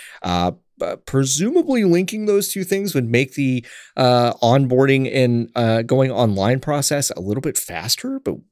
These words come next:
I actually don't know what's gonna happen here. Um,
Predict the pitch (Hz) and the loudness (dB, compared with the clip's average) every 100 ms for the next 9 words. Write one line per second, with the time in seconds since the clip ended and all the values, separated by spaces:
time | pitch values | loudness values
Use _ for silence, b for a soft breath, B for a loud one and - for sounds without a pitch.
0 | - 82 98 98 92 - 101 104 87 90 | -10 -2 0 2 0 -4 -2 -2 -2 -2
1 | 90 82 - 82 - 87 87 71 120 69 | -4 -6 -6 -8 -8 -10 -10 -12 -10 -10
2 | - B B B 107 107 107 104 | -12 B B B 0 2 2 0